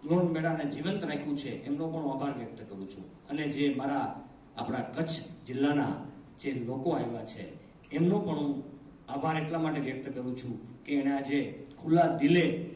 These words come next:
પોતાના પ્રશ્નો રજૂ કર્યા છે અને એ કંઈક આશાએ આવ્યા છે. એ આશા એની આપણે સો ટકા નહીં, નહીં કરી શકીએ તો કાંઈ નહીં, પરંતુ થો-, એના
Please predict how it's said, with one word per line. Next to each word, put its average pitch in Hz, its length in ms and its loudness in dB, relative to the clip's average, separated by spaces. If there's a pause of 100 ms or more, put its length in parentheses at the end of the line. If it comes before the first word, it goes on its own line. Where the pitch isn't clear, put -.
(120)
પોતાના 143 320 0
પ્રશ્નો - 400 -4
રજૂ 139 260 2
કર્યા 139 260 2
છે - 220 -4 (440)
અને 165 160 2 (260)
એ 190 240 0
કંઈક 165 420 -4
આશાએ 160 520 0
આવ્યા 127 160 0
છે. 107 320 -8 (400)
એ 160 260 2
આશા - 680 -4 (100)
એની 160 220 2
આપણે 143 520 0 (460)
સો 220 380 4
ટકા 175 340 2
નહીં, 147 440 -2 (640)
નહીં 180 240 4
કરી 190 160 2
શકીએ 170 320 -2
તો 151 120 -2
કાંઈ 147 220 2
નહીં, - 500 0
પરંતુ 160 720 0
થો-, 160 240 -2
એના 160 420 -2